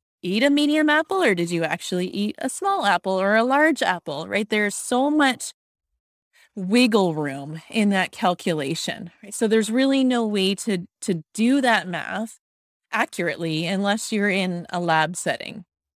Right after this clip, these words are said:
So now this is where I want you to be really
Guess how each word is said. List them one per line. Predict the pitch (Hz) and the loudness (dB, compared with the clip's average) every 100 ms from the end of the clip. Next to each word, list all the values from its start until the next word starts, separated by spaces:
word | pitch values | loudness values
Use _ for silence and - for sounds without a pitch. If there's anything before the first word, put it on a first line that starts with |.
| _ _ _ _ _ _ | _ _ _ _ _ _
So | - 240 226 220 214 147 | -4 2 4 4 0 0
now | 220 208 | 0 2
this | 226 247 | 0 0
is | 233 | -2
where | 196 190 | 0 2
I | 185 | 2
want | 196 202 - | 2 0 0
you | 214 196 190 190 175 | 2 4 2 0 -2
to | - 208 196 190 175 | -4 -2 0 -2 -2
be | 196 196 | -2 -2
really | 185 220 202 | 0 0 0